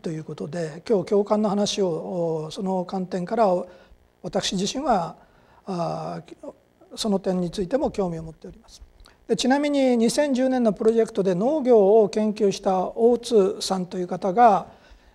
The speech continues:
今、あ、熊本県の、お、阿蘇郡ですね、で、ちょうど地震の一番中心になったところで、卒業生で農業に従事してます。慶応大学の卒業生で、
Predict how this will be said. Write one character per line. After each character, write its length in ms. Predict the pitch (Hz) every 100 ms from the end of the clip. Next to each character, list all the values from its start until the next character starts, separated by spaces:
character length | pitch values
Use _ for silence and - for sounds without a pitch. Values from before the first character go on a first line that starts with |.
| -
今、 640 | 233 208 185 170 202 190
あ、 60 | 185
熊 180 | 240 214
本 220 | 214 220
県 240 | 214 196
の、 80 | 180
お、 1000 | 170 165 185 180 170 175 180 180 190 208 214
阿 40 |
蘇 180 | 202 247
郡 200 | 190 147 - -
で 80 | -
す 120 | -
ね、 220 | 247 - _ -
で、 100 | 185
ち 100 | 240
ょ 60 |
う 40 | 214
ど 100 | 220
地 100 | 190
震 220 | 233 208
の 260 | 202 185 196
一 180 | -
番 200 | 180 220
中 180 | 208 220
心 140 | 202 202
に 40 |
な 80 | 190
っ 20 |
た 100 | 196
と 120 | 185
こ 100 | 175
ろ 120 | 175 160
で、 300 | 196 185 160
卒 280 | 196 170
業 160 | 208 202
生 120 | 202
で 120 | 165
農 200 | 160 254
業 140 | 202 175
に 140 | 147
従 160 | 147 156
事 80 | 147
し 60 |
て 100 | -
ま 120 | 170
す。 140 | - - - - -
慶 140 | 214
応 80 | 240
大 180 | 233 233
学 220 | 220 202
の 80 | 190
卒 200 | 165 214
業 200 | 196 190
生 200 | 196 165
で、 360 | 165 196 165